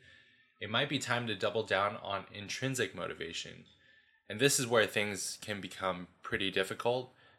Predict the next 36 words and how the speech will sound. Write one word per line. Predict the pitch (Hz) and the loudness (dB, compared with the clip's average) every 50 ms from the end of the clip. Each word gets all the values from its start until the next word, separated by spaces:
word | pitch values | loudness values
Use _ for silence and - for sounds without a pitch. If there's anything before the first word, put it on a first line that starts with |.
| _ | _
because | - 107 95 - 117 110 104 98 | -8 -8 0 4 4 4 4 4
it | 107 101 | 4 2
involves | 104 101 95 95 101 104 110 104 - | 2 2 2 4 4 4 4 4 2
a | - 98 | 0 0
lot | 90 90 92 95 92 | 2 4 2 2 2
of | 95 90 - - | 0 -2 -4 -6
inner | - 104 104 113 113 113 | -4 -2 0 0 2 2
work, | 113 113 113 113 110 - - - - - | 4 4 4 4 2 -2 -6 -16 -18 -14
self-reflection, | - - - - 95 95 - - 95 - - 107 101 104 107 - - 117 110 107 107 110 110 113 - - - - - - _ _ - | -10 -8 -6 -4 -4 -4 -6 -8 -10 -8 -4 -2 0 0 0 0 0 0 2 2 0 -2 -6 -14 -18 -20 -20 -20 -20 -20 _ _ -2
identity | 101 101 98 95 - 95 98 110 113 110 117 113 | -2 -2 0 2 2 2 2 2 0 -4 -4 -6
planning, | - - - 110 107 107 107 107 107 107 107 110 110 - - | -6 -6 -4 -4 -2 -2 -2 -2 -4 -4 -6 -8 -10 -8 -4
and | 101 101 101 98 95 - | -4 -4 -4 -6 -8 -12
constant | - - - 113 113 117 117 - - - 98 92 90 92 - - | -14 -8 -4 -2 -2 -2 -2 -4 -4 -4 -4 -4 -6 -6 -4 -4
evolution. | 101 98 95 95 95 98 95 - - 90 90 85 85 - _ _ _ _ _ - | -4 -2 -2 -4 -4 -4 -4 -4 -6 -8 -10 -14 -18 -20 _ _ _ _ _ 0
This | 113 123 131 - | 4 4 4 4
four-step | - - 139 127 135 131 - 147 127 117 - | 4 4 6 6 6 8 6 4 4 4 4
process | 117 113 110 113 - 135 123 120 - - - | 4 4 4 4 4 4 2 2 2 0 2
might | 110 107 107 104 | 4 4 4 4
not | 101 101 104 - | 2 0 -2 0
always | - 107 107 107 104 98 | 2 4 4 4 2 0
be | - 107 | -2 -6
fun, | 92 - - 101 104 113 127 143 151 139 - | -6 -2 0 2 2 2 0 -2 -4 -6 0
but | - 113 110 | 2 2 2
it | 113 - | 2 2
can | - 110 101 | -2 -2 -2
serve | - - - 117 123 123 117 | 0 4 6 8 8 8 8
as | 113 107 95 107 | 6 4 2 0
a | 95 | -2
fountain | - - 101 104 104 101 - 110 101 | 0 0 2 2 0 0 -2 -4 -4
of | 92 92 | -4 -6
fuel | - - 107 104 98 98 98 98 104 104 - _ _ - - - _ _ - | -6 -8 -6 -4 -4 -2 -2 -2 -4 -6 -10 _ _ -20 -20 -20 _ _ -8
when | 101 98 95 | -6 -6 -6
the | 101 95 | -4 0
going | - 107 104 101 101 104 | 2 4 4 4 2 0
gets | 95 92 90 - - - | -2 -4 -2 -2 -4 -4
tough. | - - 98 90 - - - - - - | -2 -2 -2 -2 -4 -8 -12 -14 -16 -16